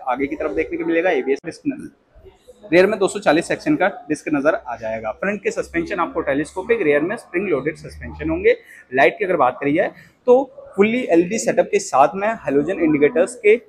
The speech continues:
light देखने के लिए आपको मिल जाएगी। Full digital instrument cluster होगा और काफ़ी अच्छी seat height, सात सौ नब्बे mm seat height के साथ ये बाइक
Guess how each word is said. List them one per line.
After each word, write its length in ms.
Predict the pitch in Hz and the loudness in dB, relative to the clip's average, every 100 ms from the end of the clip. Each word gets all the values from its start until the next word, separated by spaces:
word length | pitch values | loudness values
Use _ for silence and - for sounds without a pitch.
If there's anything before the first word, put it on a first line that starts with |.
| _ 127 | _ 0
light 220 | 127 170 - | 2 2 -4
देखने 240 | 135 131 135 | -4 -4 -4
के 100 | 156 | 0
लिए 100 | 160 | 0
आपको 340 | 139 127 165 | 2 -2 -2
मिल 260 | 135 117 147 | -2 2 4
जाएगी। 280 | 175 175 214 | 4 2 -2
Full 260 | 220 196 220 | 2 2 4
digital 440 | 175 165 - 185 | 0 0 2 2
instrument 440 | 165 156 - 175 208 | 2 -4 -4 -6 -4
cluster 340 | 131 - 156 | -8 -4 -4
होगा 260 | 156 165 233 - - - 139 | -2 2 2 0 -14 -4 2
और 140 | 180 | 2
काफ़ी 380 | - 135 - 196 | 4 -2 0 -10
अच्छी 260 | 151 - 175 | -10 -4 -4
seat 280 | - 151 135 | 0 -2 0
height, 180 | 120 - | -4 0
सात 220 | 165 160 | 0 0
सौ 160 | - | 2
नब्बे 280 | 180 147 135 | 2 4 6
mm 300 | 175 139 175 233 _ - - | 6 6 0 -4 _ -20 -16
seat 260 | - 269 214 | 0 2 4
height 180 | 170 | 2
के 80 | 165 | 2
साथ 200 | 156 143 | 0 0
ये 100 | 156 | 0
बाइक 260 | 135 - | 2 0